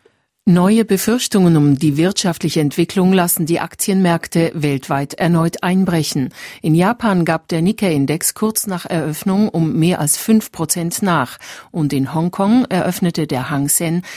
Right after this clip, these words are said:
mehr als sechs Prozent tiefer. Zuvor hatte in den U S A der Dow Jones Index vier Komma sieben Prozent tiefer geschlossen, und zwar bei achttausendzweihundertdreiundachtzig Punkten.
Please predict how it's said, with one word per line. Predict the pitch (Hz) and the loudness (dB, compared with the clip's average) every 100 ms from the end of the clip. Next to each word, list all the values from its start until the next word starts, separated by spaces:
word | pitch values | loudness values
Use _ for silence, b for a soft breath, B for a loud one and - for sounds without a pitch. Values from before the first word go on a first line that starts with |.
| B B | B B
mehr | 175 185 196 | 2 2 0
als | 185 160 - - | -2 -2 -2 -2
sechs | 180 196 - | -4 -2 -4
Prozent | - 151 - 120 117 - | -6 -8 -6 -6 -6 -6
tiefer. | - 135 - - _ _ | -6 -6 -8 -12 _ _
Zuvor | - 180 202 240 | -8 -4 -2 0
hatte | 240 233 | 0 0
in | 170 202 190 | -2 0 2
den | 180 | 0
U | 190 185 | 0 0
S | 180 | 0
A | 185 220 | -2 -2
der | 208 160 | 0 0
Dow | 139 | 0
Jones | 135 160 180 175 | 0 2 2 2
Index | 143 147 - - - | 0 -2 -2 -4 -4
vier | - 214 | -4 -4
Komma | 214 202 175 | -2 0 0
sieben | 160 202 220 180 | 0 0 0 -2
Prozent | 165 151 143 135 - | -6 -6 -4 -4 -4
tiefer | - 160 139 147 | -6 -6 -4 -6
geschlossen, | 165 175 202 185 - 135 - B B B | -2 -2 0 0 0 -2 -4 B B B
und | 226 220 - | 0 0 -2
zwar | 170 156 | -4 -6
bei | 151 139 - | -4 -4 -4
achttausendzweihundertdreiundachtzig | - 175 - - 147 131 151 139 - - 127 120 135 131 - 135 120 123 - - 185 - | -4 -6 -8 -6 -4 -2 -2 -2 -2 -4 -6 -6 -4 -4 -6 -6 -6 -8 -10 -6 -6 -2
Punkten. | 165 131 - 127 | -4 -4 -2 -4